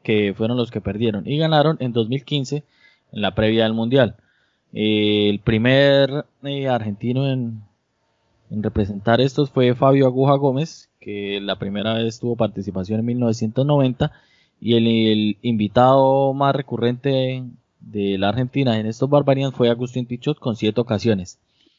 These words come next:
Y bueno, otro dato así, el veintiocho de mayo del dos mil dieciocho, que fue que se jugó el partido entre Argentina y los Barbarians,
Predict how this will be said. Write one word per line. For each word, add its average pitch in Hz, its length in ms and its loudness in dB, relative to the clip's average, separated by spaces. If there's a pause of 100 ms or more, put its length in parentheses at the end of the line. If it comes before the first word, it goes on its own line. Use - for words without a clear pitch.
(340)
Y 123 400 2
bueno, 120 260 4
otro 123 300 2
dato 151 300 4
así, 180 280 -6
el 127 120 -10
veintiocho 117 420 -4
de 143 80 4
mayo 127 320 2
del 131 100 2
dos 113 140 0
mil 113 140 -2
dieciocho, 135 360 0
que 113 120 -2
fue 113 160 -4
que 131 100 -2
se 127 120 2
jugó 104 180 2
el 113 80 0
partido 127 400 0
entre 107 400 -6 (500)
Argentina 113 500 -2
y 135 40 0
los 143 120 2
Barbarians, 147 640 2